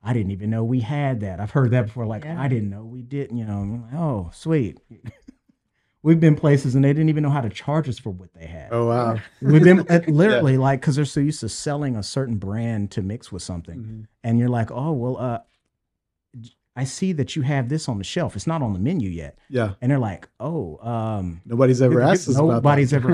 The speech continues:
Speaker 1: asked
Speaker 3: <laughs>
Speaker 1: us for that. The owner just brought that in. We don't even have a skew. It's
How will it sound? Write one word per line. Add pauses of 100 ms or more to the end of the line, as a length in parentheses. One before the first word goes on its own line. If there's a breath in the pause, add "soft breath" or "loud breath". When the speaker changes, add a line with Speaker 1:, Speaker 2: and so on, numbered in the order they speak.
Speaker 1:
asked
Speaker 3:
<laughs>
Speaker 1:
us
for
that.
The
owner
just
brought
that
in.
We
don't
even
have
a
skew.
It's